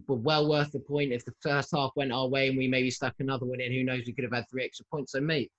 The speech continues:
so many positives. The front three is starting to gel. When it was Antonio in there, those three look like they all know their jobs.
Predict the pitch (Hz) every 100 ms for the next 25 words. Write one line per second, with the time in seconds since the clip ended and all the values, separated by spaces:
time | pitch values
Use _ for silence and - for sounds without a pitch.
0 | _ _ - 208 214 202 175 165 135 131
1 | 131 127 143 139 180 165 151 160 147 -
2 | 147 127 127 117 147 143 139 131 135 131
3 | 123 139 131 143 139 135 135 135 131 135
4 | 135 135 135 123 135 - - 127 - 123
5 | 127 127 123 120 117 131 123 113 -